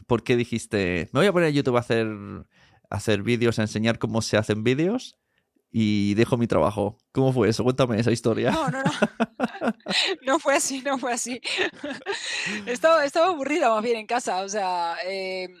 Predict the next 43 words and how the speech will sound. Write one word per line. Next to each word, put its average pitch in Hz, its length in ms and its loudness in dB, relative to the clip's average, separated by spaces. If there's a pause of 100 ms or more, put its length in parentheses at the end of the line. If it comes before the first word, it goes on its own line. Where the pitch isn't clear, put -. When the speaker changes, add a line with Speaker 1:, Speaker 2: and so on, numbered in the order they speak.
(260)
Speaker 2:
yo, 208 240 -6
yo 226 180 -8
trabajaba 285 440 -2
para, 180 540 0
para 175 140 -4
empresas 170 380 -4
de, 170 400 -4
de 196 80 -6
e-commerce 220 500 -2
de 185 60 -2
Barcelona. 185 440 -4 (280)
Eh, 165 300 -10
grandes 190 320 -6
empresas. 202 460 -2
Yo, 175 500 0 (120)
yo 196 80 -4
había 202 80 -2
estudiado, 185 600 -2
yo 165 140 -10 (140)
estudié 190 340 -6
informática, 254 800 -2 (440)
eh, 165 320 -4
estudié 190 300 -4
todo 190 160 0
lo 180 120 0
relacionado 180 400 -6
con 170 260 -4
programación. 220 960 0
Eh, 156 420 -4
primero 214 300 -4
me 214 100 -2
dediqué 185 260 -2
al, 185 260 0
a 170 120 -4
sistemas - 440 -8
operativos, 190 480 -2
¿vale? 202 240 -2
Yo 180 100 -6
quería 175 220 -4
ser 185 140 -4
administradora 170 460 -4
de 170 60 -4
sistemas, 247 560 -4